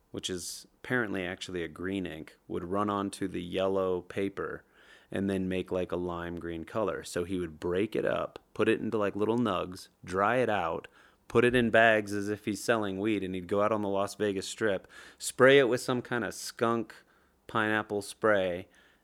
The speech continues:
and sell it to tourists for fifty to a hundred dollars a bag. And so he's one of the first people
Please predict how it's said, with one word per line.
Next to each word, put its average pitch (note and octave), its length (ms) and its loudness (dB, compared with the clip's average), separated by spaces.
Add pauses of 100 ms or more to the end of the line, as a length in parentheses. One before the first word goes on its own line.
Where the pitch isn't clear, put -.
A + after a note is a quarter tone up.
(280)
and G2+ 160 -2
sell G2 260 2
it - 140 -6
to F#2+ 100 -14
tourists F2 580 -4
for - 180 -10
fifty F#2 340 -8
to F2 120 -6
a E2+ 60 -8
hundred F2 260 -10
dollars E2 320 -6
a - 40 -20
bag. D#2+ 400 -8 (440)
And G2 200 -2
so F2+ 500 0
he's G#2+ 220 -4
one A2 120 0
of G2+ 60 -2
the F#2+ 80 -2
first G#2 360 0
people F#2 500 -2